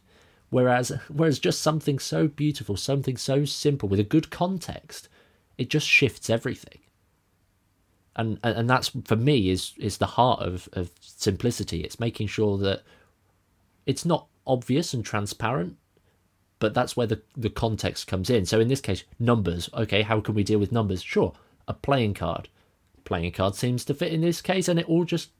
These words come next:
like, wraps itself up nicely. If you're having somebody think of, um, think of a fruit, for example, and you're doing a, a psychological force for a fruit,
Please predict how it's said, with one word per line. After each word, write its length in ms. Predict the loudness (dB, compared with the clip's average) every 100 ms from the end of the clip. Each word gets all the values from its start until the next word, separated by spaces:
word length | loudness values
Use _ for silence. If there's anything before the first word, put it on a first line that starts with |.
| _ _ -8
like, 160 | -6 -2
wraps 320 | -2 -2 -4
itself 320 | -2 -2 2
up 140 | 2
nicely. 480 | 2 0 -2 -6 -12 _ -20 _ _ -8
If 160 | -6 -4
you're 80 | -4
having 240 | -2 -2
somebody 340 | 0 0 0
think 300 | 0 -2 -2
of, 160 | -2 0
um, 400 | 0 2 0 -4 -8 _ _ _ _ -8
think 300 | -2 0 0
of 80 |
a 40 | -2
fruit, 440 | -2 2 2 0
for 120 | -2
example, 460 | -2 0 0 2 0
and 100 | 2
you're 80 | 2
doing 260 | 2 2
a, 140 | 0 -2 -6 -8
a 60 | -4
psychological 640 | 0 2 2 2 2 0
force 240 | 2 0
for 200 | 0 -4
a 60 | -4
fruit, 460 | -4 2 2 2